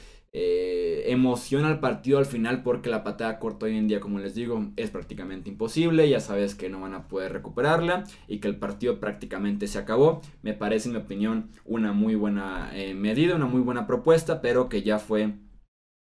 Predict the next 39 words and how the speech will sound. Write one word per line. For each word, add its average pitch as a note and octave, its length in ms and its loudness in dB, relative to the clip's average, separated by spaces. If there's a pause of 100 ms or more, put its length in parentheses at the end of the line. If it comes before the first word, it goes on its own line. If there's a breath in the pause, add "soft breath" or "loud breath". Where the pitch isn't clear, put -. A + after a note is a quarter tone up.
(120)
eh, F#2+ 360 -2
votada G2 300 0
en A2+ 140 2
contra. B2 440 0 (360 loud breath)
Y C#3 160 8
el C#3 200 6
cambio C#3 320 2
que C3+ 80 0
propusieron A2 520 -4
los A#2 120 -4
Kansas A2+ 260 -8
City B2 240 -2
Chiefs, - 460 -2 (280 loud breath)
que G2+ 80 -2
se G#2 120 -4
va G#2 60 2
a G#2+ 40 4
votar A2 440 -2
en A#2+ 140 -4
la A#2 120 -2
próxima A2 360 -2
junta G#2+ 500 -2
de G2+ 260 0
dueños, C3+ 540 2 (120)
y - 200 -18
que - 60 -18
también G2 680 -4
es - 120 -12
un G#2+ 120 -2
cambio G#2 260 0
muy G#2+ 320 0
Kansas G#2 260 -6
City A2+ 220 -4
Chiefs, C#3+ 320 -2 (320 loud breath)
es B2 240 4
que C3 300 2
en A2 140 2
tiempo B2 360 0
extra, A#2 460 -2